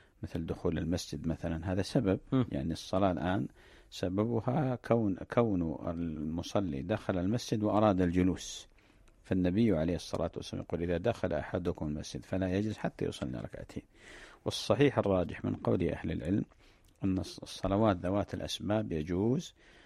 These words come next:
Speaker 1: آه، صلاتها في أوقات النهي، آه، الذي وقته متسع،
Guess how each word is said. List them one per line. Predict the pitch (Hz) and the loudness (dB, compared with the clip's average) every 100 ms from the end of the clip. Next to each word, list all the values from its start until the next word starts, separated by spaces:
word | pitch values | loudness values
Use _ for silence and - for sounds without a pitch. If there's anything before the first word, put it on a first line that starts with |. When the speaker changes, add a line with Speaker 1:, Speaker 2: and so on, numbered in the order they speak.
| - - - | -20 -16 -4
Speaker 1:
آه، | 87 80 | -2 -2
صلاتها | - 78 80 98 120 101 | -2 0 2 0 -2 -2
في | 95 - | -4 -4
أوقات | 95 95 - 98 - - | -6 -6 -2 -2 -4 -6
النهي، | 87 80 92 - 131 165 - _ _ _ _ _ | -4 -2 -2 0 0 0 -6 _ _ _ _ _
آه، | - 90 85 - | -4 0 0 0
الذي | 92 92 92 90 | 0 0 2 2
وقته | 104 - - 92 | 0 -2 -6 -4
متسع، | 92 87 - - - - | -2 -4 -6 -6 -4 -6